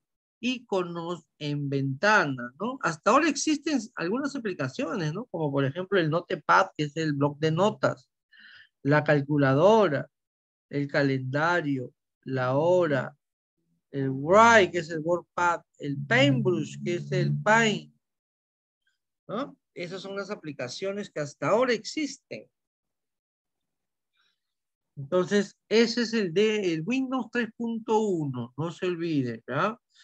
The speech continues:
Se colocó Windows porque todo es ventanas. Bueno, eh, se acaba esta primera reunión, regresamos para la segunda reunión,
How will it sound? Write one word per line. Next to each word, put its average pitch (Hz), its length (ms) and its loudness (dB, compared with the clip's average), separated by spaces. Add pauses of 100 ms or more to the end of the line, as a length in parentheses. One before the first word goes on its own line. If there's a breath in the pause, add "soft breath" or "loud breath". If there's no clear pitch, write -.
(120 soft breath)
Se 143 240 -4
colocó 139 380 2
Windows 214 640 2 (100)
porque 190 360 0
todo 175 400 0
es 165 140 -6
ventanas. 123 840 -2 (600 loud breath)
Bueno, 214 400 6 (560 soft breath)
eh, 175 180 6
se 185 100 0
acaba 226 280 4
esta 262 180 2
primera 214 360 0
reunión, 233 400 0
regresamos 220 840 -2
para 160 180 -4
la 156 120 -6
segunda 185 400 -4
reunión, 190 540 -4